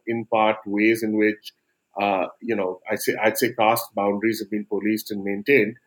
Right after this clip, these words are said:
But I think one of the big shifts we are seeing in India is exactly this, you know, business of, uh, people now, now younger people increasingly saying that they want to choose their own partners, they want to date. And this is, uh, to me, interestingly, not just an urban phenomenon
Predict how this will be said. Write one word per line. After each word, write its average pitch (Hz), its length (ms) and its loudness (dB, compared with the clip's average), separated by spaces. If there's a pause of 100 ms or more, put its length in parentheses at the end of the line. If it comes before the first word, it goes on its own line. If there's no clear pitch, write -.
(320)
But 131 100 4
I 147 120 6
think 214 240 -2
one 123 200 2
of 170 120 0
the 127 180 0 (100)
big 170 220 4
shifts - 340 -2
we 131 100 2
are 117 40 4
seeing 120 220 -2
in 117 100 0
India 110 320 2
is 107 80 -2
exactly 107 460 -4
this, 110 340 -2 (380)
you 127 80 0
know, 113 100 2
business 110 460 -2
of, 101 160 0 (120)
uh, 92 300 -2 (560)
people 123 300 2
now, 110 500 2
now 104 160 -2
younger 110 340 4
people 113 300 0
increasingly 156 520 0
saying 113 240 0
that 110 120 0
they 107 60 0
want 104 220 -2
to 117 60 -6
choose 110 280 -4
their 101 180 0
own 104 160 -2
partners, 107 580 -2
they 107 80 0
want 104 240 -2
to 113 100 0
date. 101 400 -2 (460)
And 123 340 2
this 202 240 6
is, 170 420 2
uh, 123 260 4
to 135 100 0
me, 165 200 4
interestingly, 143 560 -2
not 127 300 0
just 139 220 -4
an 127 100 0
urban 113 320 0
phenomenon 113 720 -4